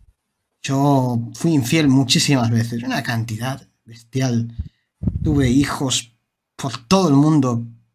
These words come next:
<laughs> Muchos no saben que, que soy su padre. O sea,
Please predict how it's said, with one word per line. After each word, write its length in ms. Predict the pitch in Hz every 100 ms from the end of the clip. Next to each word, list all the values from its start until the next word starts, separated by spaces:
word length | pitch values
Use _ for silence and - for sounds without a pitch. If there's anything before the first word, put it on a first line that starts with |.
| _ _ - - - _ -
<laughs> 440 | - 233 - -
Muchos 240 | 143 151 139
no 80 | 131
saben 300 | 156 143 135
que, 180 | 127 - - - _ _
que 100 | -
soy 120 | 123 143
su 100 | 135
padre. 400 | 143 135 120 117 - _ _ _ _ _ _ _
O 80 | 165
sea, 540 | 151 156 123 110 107